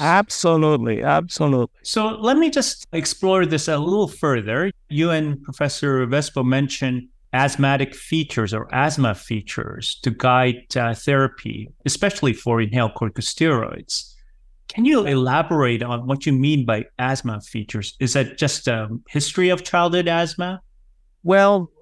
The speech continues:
Speaker 1: you would like it to be more than that, but that's one of them. I do pay attention to that history of an individual who's had asthma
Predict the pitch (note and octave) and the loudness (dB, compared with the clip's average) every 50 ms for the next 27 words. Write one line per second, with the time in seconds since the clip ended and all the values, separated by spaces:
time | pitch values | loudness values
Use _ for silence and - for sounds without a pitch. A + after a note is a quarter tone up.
0 | _ _ D3 E3+ E3 F#3+ G3 G#3 F#3 D#3+ F3 F#3 F#3 F3+ - F3 C#3 - D#3+ C#3+ | _ _ -2 0 2 4 4 4 4 6 6 6 4 4 2 -2 0 0 -2 0
1 | C#3 D3+ D3+ D3+ C#3+ D3 D3 D3+ D#3+ D#3 D3+ D3+ C#3 B2+ B2+ C#3 D#3+ F#3+ F3+ D#3+ | 2 2 2 4 4 2 2 2 2 2 2 2 2 2 2 2 2 2 2 0
2 | D3 A#2+ C3+ C#3+ D3 - - - C#3 C#3 C#3+ D3 D3 B2 A#2+ A#2 G#2 - - _ | 0 0 2 0 0 0 -2 -4 -2 0 2 2 2 2 0 -2 -4 -6 -10 _
3 | - B2 C3 C3 C3+ E3 E3+ D#3+ - D3+ D3 D3 C#3+ C3 - D3+ C#3+ C3+ - - | -2 0 0 2 2 0 0 2 2 2 4 4 2 2 2 0 0 0 0 0
4 | C#3+ B2+ A#2+ - C3 C3 C#3 C#3+ C#3 - - D3 D#3+ D#3 - - D3+ C#3+ C#3 B2+ | 0 0 0 0 0 0 2 0 0 0 0 0 2 2 2 0 2 2 2 2
5 | A#2 B2 B2+ B2 B2 B2 A#2+ A#2+ A#2+ C3+ C#3 B2+ - C3+ B2 B2 A#2+ - C#3+ C3+ | 2 2 2 2 4 2 2 2 2 2 2 2 2 2 2 0 0 -2 -2 -2
6 | C3 A#2+ - - C#3+ C#3+ C3+ C3 B2+ B2+ B2+ B2+ C3+ - C#3 C#3 B2+ B2 | -2 -2 -2 -2 0 0 0 0 0 -2 0 -2 -2 -2 -2 -4 -4 -4